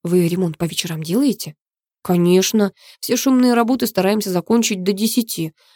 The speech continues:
В основном, как раз-таки вечерами да по выходным и работаем. Нам надо осмотреть второй этаж. Давайте представим, что вы ведёте гостей наверх, похвастаться проделанной работой».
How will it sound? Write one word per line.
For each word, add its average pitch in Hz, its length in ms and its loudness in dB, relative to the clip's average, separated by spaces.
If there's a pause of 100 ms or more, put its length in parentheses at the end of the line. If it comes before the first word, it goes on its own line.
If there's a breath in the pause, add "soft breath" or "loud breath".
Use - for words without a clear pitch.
(100)
В 269 140 -2
основном, 320 720 2 (180)
как 262 160 -4
раз-таки 214 480 2
вечерами 240 560 0
да 175 140 -2
по 214 120 0
выходным 202 520 0
и 165 180 -6
работаем. 175 640 -4 (380)
Нам 202 200 2
надо 208 200 0
осмотреть 208 460 0
второй 196 300 -4
этаж. - 260 -12 (340 soft breath)
Давайте 208 480 2
представим, 226 580 0
что 190 220 -4
вы 302 180 2
ведёте 208 320 -2
гостей 202 460 0
наверх, 180 520 -2 (240)
похвастаться 185 680 -4
проделанной 196 480 0
работой». 180 460 -4